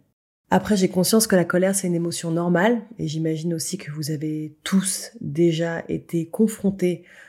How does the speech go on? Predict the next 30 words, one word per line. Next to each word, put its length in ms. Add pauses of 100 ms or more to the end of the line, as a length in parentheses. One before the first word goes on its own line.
(220)
à 120
cette, 400
euh, 240
émotion 560
parce 180
qu'elle 140
fait 100
partie 240
de 60
la 140
vie. 160
Et 200
si 160
vous 60
me 100
dites 180
que 100
vous 100
l'avez 220
jamais 200
ressentie, 380
là, 100
je 80
commencerai 360
vraiment 240
à 20
me 40
poser 200
des 100
questions. 360